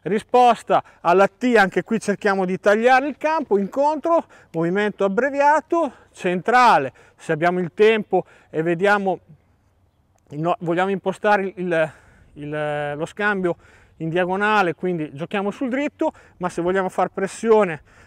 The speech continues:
al nostro avversario sul rovescio, se lo vediamo debole, cerchiamo di rispondere, eh, sul, sul rovescio, ma facendo passare la palla un po' alta sopra la rete. Sempre consigliabile, quindi una risposta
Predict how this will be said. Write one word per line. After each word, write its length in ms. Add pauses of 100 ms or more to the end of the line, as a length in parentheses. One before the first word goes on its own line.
(120)
al 120
nostro 300
avversario 760
sul 220
rovescio, 580 (300)
se 160
lo 80
vediamo 320
debole, 460 (280)
cerchiamo 440
di 80
rispondere, 800 (140)
eh, 500
sul, 220
sul 220
rovescio, 400
ma 160
facendo 380
passare 360
la 120
palla 280
un 120
po' 200
alta 220
sopra 260
la 140
rete. 360 (340)
Sempre 560 (280)
consigliabile, 800
quindi 400
una 240
risposta 760